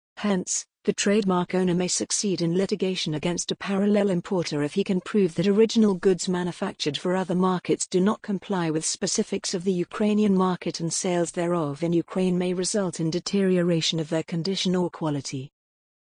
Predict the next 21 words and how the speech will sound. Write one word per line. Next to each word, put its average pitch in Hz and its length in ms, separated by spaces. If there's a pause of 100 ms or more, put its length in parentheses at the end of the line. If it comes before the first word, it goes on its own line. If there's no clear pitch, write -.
(120)
At 196 120
the 208 80
same 240 320
time, 160 420 (200)
problems 214 460
remained 185 360
in 175 100
the 180 120
interpretation 202 800
of 160 100
customs 180 540
regulations 175 720
regarding 175 480
trademark 180 640
rights 170 340
at 170 60
the 180 80
border 190 380
concerning 175 580
parallel 170 480
imports. 151 580